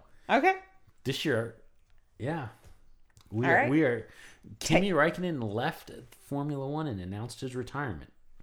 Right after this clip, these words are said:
Speaker 1: Hey, taking an early lead there, Michael.
Speaker 2: So the next question.
Speaker 1: Mm-hmm.
Speaker 2: And I almost wanted to go and, and hold off on,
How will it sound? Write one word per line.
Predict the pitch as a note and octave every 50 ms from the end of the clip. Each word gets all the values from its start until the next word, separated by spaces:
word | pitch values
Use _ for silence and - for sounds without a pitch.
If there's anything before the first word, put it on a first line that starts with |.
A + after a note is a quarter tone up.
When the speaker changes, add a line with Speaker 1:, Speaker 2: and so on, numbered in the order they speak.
| - - - - - - - -
Speaker 1:
Hey, | - - G#3+ G#3 - - - -
taking | - G3+ F#3 - G3 F3
an | E3+ E3+ F3
early | F#3 G#3 A3+ A3+ A3+ A#3+
lead | C4 C4+ B3+ G#3 E3+
there, | F3+ D#3+ D#3 D#3
Michael. | D3+ D3+ D3 D3+ - D3 D3 - - - _ _ - - - - - - - - - - - - _ - - - - - - - _ _ _ _ _ _ _ _ - - _
Speaker 2:
So | - - - D#3+ D#3
the | C3 C#3+
next | C#3+ C#3+ D3+ E3+ F#3 F#3 - - -
question. | - - A#2+ F#2 E2+ - - - - - - - - - _ _ _ _ _ - -
Speaker 1:
Mm-hmm. | - D#3+ - - C3+ C3 C#3 D#3+ F#3+ C4+ D#4+ - - _ _ - _ _ _ _ _ _ _ _ _ _ _ _ _ _ _ _ _ -
Speaker 2:
And | B2 B2 C3
I | A#2+ - -
almost | - D3 D#3 F#3+ A3+ C4+ C4 A#3 - - - -
wanted | D3+ D3 D3+ - - -
to | - C3
go | A#2 A#2 A2+ A2 A2 G#2+
and, | G#2 G2+ -
and | - G2+ G2 G2 G2 G2 - - - - - - - - - - - - _ - _ - - _ _ _ _ _ _ _ _ _ _ _ _ _ - - -
hold | - - C#3 C3+ A#2+ A#2+
off | A#2 G#2 F#2 - - G#2+
on, | F#2+ F#2 F#2